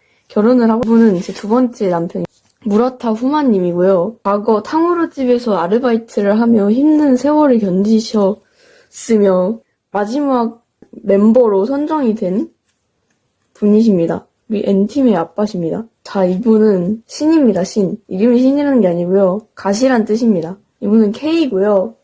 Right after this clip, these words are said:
키가 굉장히 커요. 백팔십육이에요. 그래가지고, 근데 약간 성격도 약간 능글능글하고 좀 결혼을 하겠다.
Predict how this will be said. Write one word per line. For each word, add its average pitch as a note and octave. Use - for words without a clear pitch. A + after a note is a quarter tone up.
키가 E4+
굉장히 A3
커요. G#3
백팔십육이에요. F#3
그래가지고, G#3+
근데 G3+
약간 F#3+
성격도 C#4
약간 F3+
능글능글하고 G3
좀 G3
결혼을 A#3
하겠다. C4+